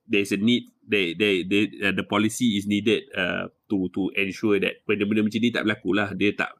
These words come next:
dia tak berleluasa begitu sahaja. Maybe there are places where you can use an e-scooter,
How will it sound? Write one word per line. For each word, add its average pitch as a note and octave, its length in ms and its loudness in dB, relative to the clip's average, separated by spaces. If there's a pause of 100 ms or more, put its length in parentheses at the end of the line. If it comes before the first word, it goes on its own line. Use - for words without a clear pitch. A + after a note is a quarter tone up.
dia G#2+ 80 2
tak F#2+ 240 -4
berleluasa G2+ 720 2
begitu G2 320 -2
sahaja. F#2 400 0 (400)
Maybe F#2+ 240 0
there G2 240 2
are F#2 100 0 (220)
places G2+ 560 0
where G2 160 2
you F#2 160 -2
can G2 560 -2
use G#2 240 0
an F#2+ 160 2
e-scooter, G2 640 0